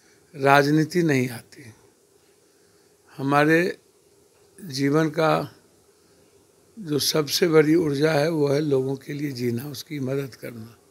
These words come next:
हर तरह के क्राइसिस, संकट, परिस्थितियों के साथ आम आदमी के साथ खड़ा रहना।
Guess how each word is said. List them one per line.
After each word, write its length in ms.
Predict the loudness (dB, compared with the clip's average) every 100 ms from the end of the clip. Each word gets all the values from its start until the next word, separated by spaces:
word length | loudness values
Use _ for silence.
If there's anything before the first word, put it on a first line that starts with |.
| _ _ _ _ _ _ _ _ _
हर 280 | -8 0 0
तरह 260 | 2 0 2
के 160 | -2
क्राइसिस, 580 | 2 4 4 4 2 0
संकट, 440 | 0 -2 -4 -8 -4
परिस्थितियों 720 | -4 -4 -6 -8 -6 -6 -6 -10 _ _ _ _ _ _ -8
के 100 | -2
साथ 360 | 0 0 -2 -4
आम 240 | -4 -2
आदमी 300 | -2 -2 -6
के 140 | -6
साथ 200 | -4 -4 -6
खड़ा 240 | -6 -4 -4
रहना। 440 | -6 -12 -18 -20